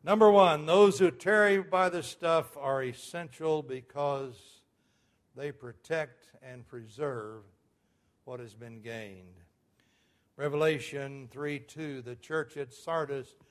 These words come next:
is exhorted to strengthen that which remains. Think about this.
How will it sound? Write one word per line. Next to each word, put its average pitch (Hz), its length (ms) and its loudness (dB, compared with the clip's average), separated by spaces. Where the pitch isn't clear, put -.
is 139 240 -12
exhorted 147 760 -8
to 156 260 -10
strengthen 151 1040 -14
that 123 360 -8
which 139 500 -8
remains. 120 840 -16
Think 185 180 -18
about 113 360 -10
this. 127 320 -12